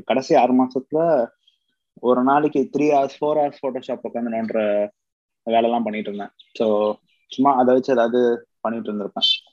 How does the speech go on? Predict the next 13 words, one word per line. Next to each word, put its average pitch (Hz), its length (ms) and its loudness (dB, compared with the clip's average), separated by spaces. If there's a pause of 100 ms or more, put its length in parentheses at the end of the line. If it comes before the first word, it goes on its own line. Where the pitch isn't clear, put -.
(200)
So, 123 180 2
இதான் 156 120 6
நடந்துச்சு. 147 440 0 (160)
So, 156 400 4 (800)
என் 139 220 -2
எஃப் 185 140 -8
டிஸ் 180 180 6
வந்து 151 220 -2
ஃபியூச்சர்ல 151 440 2
எப்படி 151 40 2
இருக்க 135 180 2
போகுதுன்னு 127 380 -2
தெரியல. 143 240 2